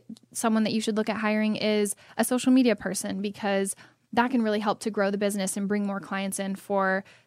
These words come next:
the team. So I think that there's definitely for every single person at every single stage, an obvious answer for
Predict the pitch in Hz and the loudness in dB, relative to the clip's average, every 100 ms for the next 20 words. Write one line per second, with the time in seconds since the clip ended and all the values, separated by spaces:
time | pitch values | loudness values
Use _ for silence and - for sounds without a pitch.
0 | - 208 - 208 185 175 220 214 208 202 | -4 -4 -2 -2 -2 -4 -2 0 2 2
1 | 226 220 - 220 220 226 240 240 196 190 | 2 0 0 -2 -2 0 2 2 2 0
2 | 202 220 220 214 214 - - - 214 214 | 0 -4 -2 0 0 -2 -4 0 2 2
3 | - 214 208 196 - 196 - 196 - 208 | 0 -4 -4 -4 -4 -4 -4 -2 0 0
4 | 202 214 202 196 208 208 208 - 202 - | -2 -4 -4 -2 2 2 2 -2 -4 -6
5 | - 202 196 214 196 - 196 190 - 226 | 0 2 4 2 0 -2 -4 -2 -2 0
6 | 233 208 196 | 0 0 -2